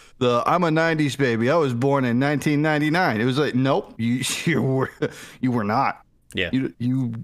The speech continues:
Speaker 1: you don't even remember it. I
Speaker 2: No.
Speaker 1: don't, I don't even think I'm a nineties baby. 'Cause I was like, I, I, dude, I fucking barely remember, like, any,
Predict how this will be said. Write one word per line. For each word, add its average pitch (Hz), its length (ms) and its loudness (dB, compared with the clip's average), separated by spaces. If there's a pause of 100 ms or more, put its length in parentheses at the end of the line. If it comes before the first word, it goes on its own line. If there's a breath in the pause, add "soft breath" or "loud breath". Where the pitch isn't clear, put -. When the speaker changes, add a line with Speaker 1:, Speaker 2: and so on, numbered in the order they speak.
(140)
Speaker 1:
you 135 120 -2
don't 131 200 2
even 120 160 0
remember 107 380 0
it. - 140 -4
I - 160 4
Speaker 2:
No. - 80 2
Speaker 1:
don't, 175 100 0
I 165 120 2
don't 254 120 2
even 131 140 -2
think 139 180 0
I'm 165 160 2
a - 20 0
nineties 113 380 -2
baby. 110 300 -2
'Cause - 600 -6
I 160 40 4
was 160 140 0
like, 123 440 -2 (260)
I, 156 140 2 (260)
I, 131 120 0 (240)
dude, 120 200 2
I 113 200 2
fucking 123 680 -2
barely 123 380 0
remember, 110 640 0 (840)
like, 107 300 -2 (2250)
any, 143 220 0